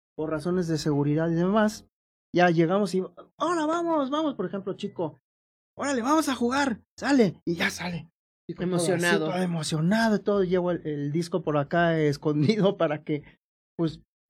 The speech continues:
Speaker 1: para que no se sobreexcite también, ¿no? Pero la cosa es hacérsela divertido. Igual, lo haya hecho bien o lo haya hecho mal, porque nosotros somos los que los calificamos. Ellos siempre lo van a hacer bien, ¿no?
Speaker 2: Ujú.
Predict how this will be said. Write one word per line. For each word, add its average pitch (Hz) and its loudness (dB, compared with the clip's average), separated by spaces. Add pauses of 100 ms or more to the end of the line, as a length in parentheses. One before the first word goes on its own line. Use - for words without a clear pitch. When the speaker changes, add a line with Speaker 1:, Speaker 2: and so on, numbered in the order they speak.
Speaker 1:
para 160 -2
que 165 -2
no 170 0
se 185 0
sobreexcite 160 -2
también, 175 2
¿no? 220 -2 (280)
Pero 185 2
la 185 0
cosa 269 -6
es - -6
hacérsela 214 -4
divertido. 156 0 (360)
Igual, 170 4
lo 180 6
haya 196 6
hecho 185 2
bien 175 -2 (440)
o 143 4
lo 151 6
haya 165 4
hecho 165 0
mal, 156 2
porque 147 -6 (480)
nosotros 240 -4
somos 226 -2
los 151 -4
que 143 -6
los 135 -6
calificamos. 156 -6
Ellos 226 0 (140)
siempre 170 -2
lo 143 -4
van 156 -4
a 147 -8
hacer 143 -8
bien, 165 -2
¿no? 190 -10 (240)
Speaker 2:
Ujú. 320 -8